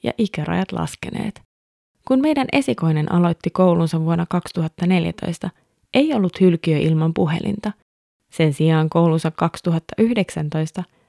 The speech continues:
ja kaksituhatta kaksikymmentäyksi aloittaessa oli tilanne aivan toinen. Vanhempana joutui ottamaan paljon isomman riskin.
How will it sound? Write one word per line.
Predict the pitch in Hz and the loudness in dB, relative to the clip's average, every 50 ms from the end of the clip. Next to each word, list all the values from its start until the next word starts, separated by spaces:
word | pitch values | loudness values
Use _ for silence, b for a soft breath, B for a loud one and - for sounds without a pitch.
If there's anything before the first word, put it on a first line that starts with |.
| _ _ _ | _ _ _
ja | - 185 | -10 -4
kaksituhatta | - 214 233 - - - 240 214 - - 220 | -2 -4 -4 -4 -2 -2 -2 0 0 -4 -2
kaksikymmentäyksi | - 233 220 - - - 220 214 - _ - 277 269 - - - - | 0 -2 -2 -2 -4 -4 -4 -4 -4 _ -2 -2 -2 -2 -10 -8 -6
aloittaessa | 170 165 160 160 156 - _ - - 160 165 - - 185 - - _ _ _ _ _ | -4 -2 -2 -2 -4 -6 _ -6 -6 -4 -6 -6 -8 -10 -10 -10 _ _ _ _ _
oli | - 220 226 226 | 2 2 2 2
tilanne | 220 - 240 208 180 160 160 175 - - | 2 2 2 2 2 2 2 0 0 0
aivan | 226 226 220 220 220 214 208 - | 0 0 2 2 0 0 -2 -2
toinen. | - - - - - - - 190 196 - _ _ _ _ _ _ _ _ _ _ _ _ _ _ _ _ - | -2 -2 -2 -2 -4 -6 -6 -8 -8 -10 _ _ _ _ _ _ _ _ _ _ _ _ _ _ _ _ 0
Vanhempana | 156 180 175 175 175 143 147 143 147 156 | 4 4 4 4 4 2 0 0 0 0
joutui | 160 156 156 160 - 165 165 156 | 2 2 0 0 0 0 0 0
ottamaan | 170 - _ - 170 175 175 175 175 - | 0 -2 _ -2 0 0 0 0 0 0
paljon | 220 233 240 202 170 156 160 | 0 0 2 0 0 0 2
isomman | 202 208 196 190 175 175 190 196 196 | 0 2 2 2 0 2 0 0 0
riskin. | 202 180 156 143 - - - - 190 190 190 | 0 -2 -2 -4 -6 -10 -8 -6 -4 -4 -4